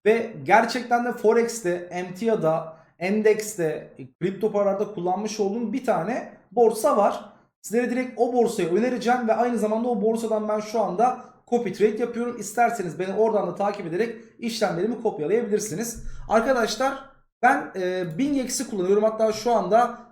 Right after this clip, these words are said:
Kanada, Japon yeni paritesinde işlemdeyim. Bir uzun işlem açtım. Yani uzun iz-, işlemden kastım long bir pozisyon açtım arkadaşlar. Ve şu anda yani kârdayım. Bu zaten bu işlemi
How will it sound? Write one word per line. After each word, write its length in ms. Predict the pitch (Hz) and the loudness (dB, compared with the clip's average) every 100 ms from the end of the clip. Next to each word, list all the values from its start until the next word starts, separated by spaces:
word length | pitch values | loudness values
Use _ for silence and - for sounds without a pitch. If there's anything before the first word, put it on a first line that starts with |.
| _ | _
Kanada, 640 | 208 226 214 220 240 175 | 2 4 6 6 6 0
Japon 400 | 131 196 196 226 | -2 0 2 2
yeni 480 | 214 190 160 147 - | 2 0 0 -4 -2
paritesinde 540 | 160 156 156 - 226 262 | -4 -2 -6 -6 -6 -4
işlemdeyim. 840 | - 165 156 170 175 226 - 151 | -2 0 0 0 -2 -4 -8 -6
Bir 220 | 190 190 | -6 -6
uzun 240 | 180 185 | -6 -4
işlem 320 | 208 196 214 165 | -4 -2 0 0
açtım. 340 | - - 175 | 0 -2 -2
Yani 340 | 165 170 180 185 - _ | -2 -2 -4 -10 -18 _
uzun 160 | 156 180 | -6 -4
iz-, 280 | 180 - 180 | -4 -6 -10
işlemden 480 | - 180 180 185 175 | -6 -4 -2 -4 -2
kastım 460 | 160 160 240 190 | -4 -4 -4 -2
long 280 | 185 202 196 | 0 -2 -4
bir 160 | 160 - | -6 -4
pozisyon 340 | 123 - 120 | -4 -4 -4
açtım 320 | 113 - 120 | -6 -8 -10
arkadaşlar. 560 | 117 120 113 117 262 262 - _ 214 | -4 -2 -2 0 -2 -2 -8 _ -2
Ve 80 | 240 | -2
şu 180 | - | 2
anda 540 | 240 190 277 302 - - - | 2 2 2 0 -2 -10 -8
yani 300 | - 233 226 | -2 0 0
kârdayım. 500 | 302 285 180 175 180 | 2 2 4 0 0
Bu 60 | 196 | 0
zaten 340 | 208 208 196 | 2 0 0
bu 60 | 208 | -4
işlemi 600 | 202 214 208 214 208 | -2 0 2 0 -4